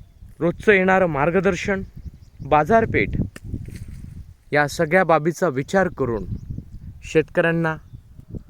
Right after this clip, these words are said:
स्वयंपूर्ण करण्याचं काम क्रांती बायोटेक करते. क्रांती बायोटेक सतत शेतकऱ्यांसोबत शेतात जाऊन मार्गदर्शन, परिश्रम घेण्याचं कार्य करते.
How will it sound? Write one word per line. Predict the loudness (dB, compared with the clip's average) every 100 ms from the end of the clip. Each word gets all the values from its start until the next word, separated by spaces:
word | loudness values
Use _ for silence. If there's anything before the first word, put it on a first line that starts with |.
| -14 -12
स्वयंपूर्ण | 2 6 6 4 4 4 2 0
करण्याचं | 0 4 2 2
काम | -4 2 2 2 -8 -4
क्रांती | -2 0 0
बायोटेक | 2 0 -2 -6
करते. | -6 -6 -6 -10 -10 -20 _ -18 -18 -16 -16 -14 -10
क्रांती | -2 -2 0
बायोटेक | 2 2 2 -2 -4 -8 _ _ _ _ _ _ -20 _ _ _ -4 2
सतत | 4 4 2 -4 -18 -20 _ _ _ _ -20 -20 -20 _ -18 -4
शेतकऱ्यांसोबत | 2 2 6 6 6 4 0 2 0 -2 -20 _ -20
शेतात | -2 0 2 2 2
जाऊन | 0 0
मार्गदर्शन, | -2 0 2 4 2 0 -4 -4 -12 _ _ _ 0
परिश्रम | 4 4 4 2
घेण्याचं | 4 2 0 0
कार्य | -2 0 0
करते. | 0 -4 -8 -10